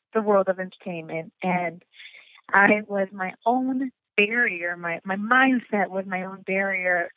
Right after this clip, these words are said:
thinking that because I have a disability, I can't be in the entertainment world. I can't be a host or, you know, in communications. My dream was to be a broadcast, uh,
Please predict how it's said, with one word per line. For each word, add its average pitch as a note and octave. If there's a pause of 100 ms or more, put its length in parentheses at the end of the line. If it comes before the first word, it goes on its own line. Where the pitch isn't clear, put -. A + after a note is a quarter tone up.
(120)
thinking G3
that F3
because B3+
I B3+ (100)
have G#3
a G3
disability, F#3 (240)
I C4
can't A3+ (100)
be F3+
in F3+
the -
entertainment D#3
world. G#3 (160)
I C4
can't D#4
be G#3
a F3+ (100)
host F#3 (120)
or, F3+ (420)
you B3+
know, G#3+
in G3
communications. F#3+
My A3
dream G3
was G3
to A3+
be G3
a E3
broadcast, G3+ (420)
uh, E3